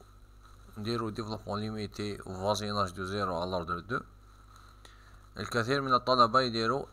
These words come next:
ln de x plus un plus un. يقول لك: "أنا حايب نكتب الدالة هذه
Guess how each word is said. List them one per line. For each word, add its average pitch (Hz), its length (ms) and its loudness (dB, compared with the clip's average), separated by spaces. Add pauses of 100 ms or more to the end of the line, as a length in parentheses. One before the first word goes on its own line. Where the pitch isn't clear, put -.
(100)
ln 127 300 0 (200)
de 113 220 0 (180)
x - 180 -4
plus 110 380 -8
un 139 160 10
plus 120 340 -4
un. 92 120 2 (1400)
يقول 120 280 2
لك: 131 180 -2
"أنا 107 160 2
حايب 113 260 0
نكتب 101 380 -6 (180)
الدالة 101 560 0
هذه 98 200 -4